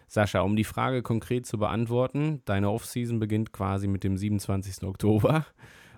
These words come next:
und die endet dann irgendwann im Bereich von vierzehnten bis Pan, keine Ahnung, einundzwanzigsten November, so um und bei.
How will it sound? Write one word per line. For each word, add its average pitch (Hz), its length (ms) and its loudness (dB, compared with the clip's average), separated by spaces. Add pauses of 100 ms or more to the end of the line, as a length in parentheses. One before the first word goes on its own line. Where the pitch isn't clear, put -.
(100)
und 101 260 0
die 98 100 2
endet 107 320 0
dann 107 260 2
irgendwann 117 840 2
im 95 160 0
Bereich 98 560 -2
von 104 380 0
vierzehnten 104 1200 0
bis - 460 -4 (100)
Pan, 95 560 0
keine 85 300 -2
Ahnung, 85 360 -4
einundzwanzigsten 98 960 -2
November, 92 640 0
so 85 220 -4
um 82 280 -6
und 87 160 -6
bei. 78 380 -6